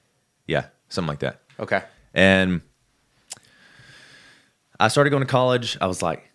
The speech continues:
Speaker 1: "I hate this." I was working full time because obviously it was kinda like immediate gratification because I would get that paycheck. You know, in college, I was just kinda building a skill in order to get paid more when I graduated.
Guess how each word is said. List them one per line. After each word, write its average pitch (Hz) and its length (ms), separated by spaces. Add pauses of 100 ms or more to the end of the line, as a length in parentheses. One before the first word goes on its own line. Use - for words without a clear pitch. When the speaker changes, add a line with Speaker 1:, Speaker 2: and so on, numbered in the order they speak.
(200)
Speaker 1:
"I 110 100
hate - 380
this." - 400 (380)
I 92 60
was 92 120
working 120 240
full 123 180
time 95 440 (180)
because 87 300
obviously 92 440
it 82 40
was 78 480 (720)
kinda 107 220
like 87 440 (1160)
immediate 92 560
gratification 90 720
because 76 300
I 78 40
would 80 140
get 80 120
that - 140
paycheck. 76 400 (200)
You 90 80
know, 76 100
in 80 160
college, 92 440
I 80 80
was 80 180
just 80 180
kinda 78 260
building 80 380
a 71 60
skill 78 360
in 73 80
order 76 200
to 73 40
get - 200
paid 76 260
more 69 340 (220)
when 71 160
I 65 160 (120)
graduated. 76 520